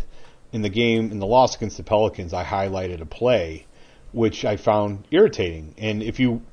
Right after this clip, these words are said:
stop the play, I, you know, I, it, for some reason, anytime I criticize Patrick Williams, people who I respect and quasi-respect always come at me and are always angered by it. And I'm kinda at a loss as to why. If you watch the play, and did you see it?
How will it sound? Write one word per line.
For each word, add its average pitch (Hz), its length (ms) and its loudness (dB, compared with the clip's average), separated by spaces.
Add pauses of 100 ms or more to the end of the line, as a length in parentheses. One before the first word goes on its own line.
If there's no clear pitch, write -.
(120)
stop 123 400 0
the 120 60 -4
play, 113 440 4
I, 104 140 -6 (160)
you 110 80 -6
know, 92 260 -8 (100)
I, 113 60 -2
it, 120 280 -2 (100)
for 131 160 0
some 185 200 2
reason, 131 400 4 (300)
anytime 185 340 6
I 156 100 2
criticize 143 440 0
Patrick 127 340 0
Williams, 120 440 2 (380)
people 175 280 6
who 165 120 8
I 143 80 12
respect 139 560 4
and 107 100 -4
quasi-respect 113 960 4
always 135 320 6
come 127 200 0
at 110 220 2
me 87 220 -14 (320)
and 107 120 -2
are 110 120 6
always 143 320 10
angered 113 400 2
by 78 200 -6
it. 78 180 -12 (460)
And 131 120 6
I'm 127 120 6
kinda 170 220 6
at 151 100 8
a 127 60 6
loss 110 340 2
as 101 160 -6
to 101 120 -10
why. 82 320 -10 (540)
If - 140 -14
you 117 100 0
watch 156 400 10
the 196 100 0
play, 190 400 8
and 117 160 0
did 113 140 -6
you 151 60 -2
see 196 200 4
it? 208 220 4